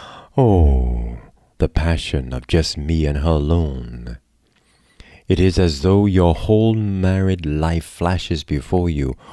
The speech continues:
while your heart is beating with rage and anger.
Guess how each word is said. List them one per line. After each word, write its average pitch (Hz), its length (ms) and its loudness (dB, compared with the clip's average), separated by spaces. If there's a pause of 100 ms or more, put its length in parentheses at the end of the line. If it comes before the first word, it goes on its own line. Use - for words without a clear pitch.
(100)
while 78 180 0
your 73 180 0
heart 92 420 -6
is 67 180 -4
beating 69 580 0
with 69 200 -2
rage 73 680 0
and 76 140 2
anger. 65 460 -4